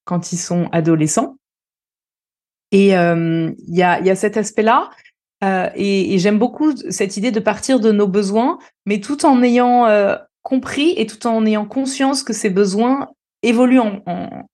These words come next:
en permanence, en fin de compte. Je pense que ça, c'est capital. Et, euh, ouais, donc, euh, ça, c'est un, c'est un point important, lister ses besoins. Et, et, et du coup, ça veut dire finalement se reconnecter à soi.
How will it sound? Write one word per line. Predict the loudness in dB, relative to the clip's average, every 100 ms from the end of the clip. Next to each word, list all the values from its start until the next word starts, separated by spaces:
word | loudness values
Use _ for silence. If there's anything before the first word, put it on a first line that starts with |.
| -20 _ _ _ -8
en | -2
permanence, | 0 2 4 2 0
en | -6
fin | -6
de | -8
compte. | -10 -12 -20 -20 -14
Je |
pense | -4 -2
que | 0
ça, | 0 2 2
c'est | 0 -2
capital. | -4 -4 -2 -4 -4 -8 _ _ _ _ -2
Et, | 2 4
euh, | 4 0 -4 -8 -10 -16 _ _ _ _ _ _ _ -2
ouais, | 0 0 -4 -12
donc, | -6 -4 0
euh, | 2 4 2
ça, | 0
c'est | 0 -2
un, |
c'est | -2 0
un | -2
point | 0 0
important, | 0 -4 -2 0
lister | 0 -2 -4 -6
ses | -4 -4
besoins. | -2 -2 0 2 0 -2 -12 _ _ -4
Et, |
et, | -2 0 0 0 -2 -6 -4 -4 -2 -4
et |
du | -4 -2
coup, | 0
ça | 0 0
veut | 0
dire | 0 -2
finalement | -2 -6 -4 -2 -2
se | -2 -2
reconnecter | -2 -2 -2 -4 -4
à | -4
soi. | -2 -2 -2